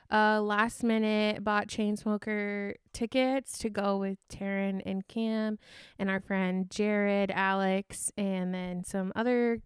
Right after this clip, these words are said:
gals. And, uh, um, just went.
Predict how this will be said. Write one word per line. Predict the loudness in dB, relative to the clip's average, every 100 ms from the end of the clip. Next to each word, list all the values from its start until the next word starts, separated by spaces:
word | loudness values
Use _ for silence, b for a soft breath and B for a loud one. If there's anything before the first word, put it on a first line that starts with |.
| -6
gals. | 0 2 2 0 -4 B B B B
And, | 2 4 6 6 4 4
uh, | 4 2 -6 _ -20 -20 b b b b b b b _
um, | 8 10 12 10 6 2 -6
just | 0 2 4
went. | 6 8 6 4